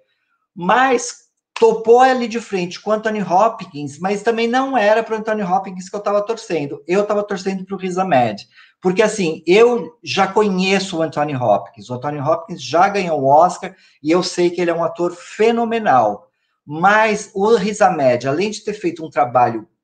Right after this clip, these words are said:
espetacular no Som do Silêncio, com aquela língua, aprendida a linguagem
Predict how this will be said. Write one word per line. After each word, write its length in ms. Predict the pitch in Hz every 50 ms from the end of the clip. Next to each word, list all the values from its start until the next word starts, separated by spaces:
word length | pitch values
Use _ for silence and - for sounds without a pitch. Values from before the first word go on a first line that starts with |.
| _ _ _ _ _ _ _ _
espetacular 1300 | - 175 202 214 208 - - 214 208 190 180 - - 156 143 143 139 147 156 156 147 131 - - - _ _
no 120 | - 139 143
Som 280 | 139 - 156 147 143
do 100 | 135 135
Silêncio, 580 | 127 - - 117 113 120 131 143 143 131 - -
com 60 | 131
aquela 240 | 123 - 151 147 147
língua, 280 | 143 135 135 127 127
aprendida 500 | 127 123 - 143 135 131 120 120 147 156
a 20 | 156
linguagem 500 | 143 139 139 131 139 139 139 135 131